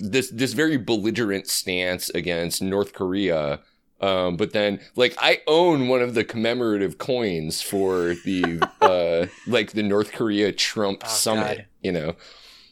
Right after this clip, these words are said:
Speaker 1: uh, because they went on discount after the fucking thing got canceled,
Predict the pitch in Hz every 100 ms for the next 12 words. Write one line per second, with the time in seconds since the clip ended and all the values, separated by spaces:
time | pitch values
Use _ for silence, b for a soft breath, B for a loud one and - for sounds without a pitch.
0 | b - - 98 95 90 87 147 147 220
1 | 196 151 - B - 151 151 175 170 139
2 | 92 160 - 147 123 123 120 123 147 123
3 | - 143 139 127 143 139 127 104 - 131
4 | 165 190 120 92 95